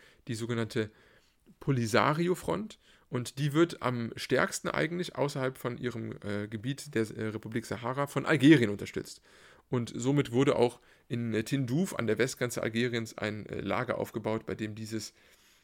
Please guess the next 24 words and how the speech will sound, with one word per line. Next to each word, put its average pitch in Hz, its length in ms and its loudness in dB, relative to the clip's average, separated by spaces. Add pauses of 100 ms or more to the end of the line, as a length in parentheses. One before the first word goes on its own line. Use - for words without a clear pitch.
(240)
ähm, 104 360 -4
ja, 98 240 -2
bei 104 160 -4
dem 110 200 -4
dieses, 110 440 -8 (340)
äh, 90 120 -6
Unabhängigkeitsbestreben 113 1300 -2
dann, 104 240 -6 (280)
äh, - 100 -20
von 98 200 -8
algerischer 107 400 -4
Seite 98 240 -6
mit 110 140 -4
unterstützt 104 460 -4
wird 120 140 0
und - 180 -10
ein 101 180 -8 (240)
Flüchtlingslager 107 800 -4
und, 101 200 -12 (420)
ja, - 140 -8
ein 104 160 -4
Auffangbecken 107 540 0
für 107 120 -8
diese 101 280 -4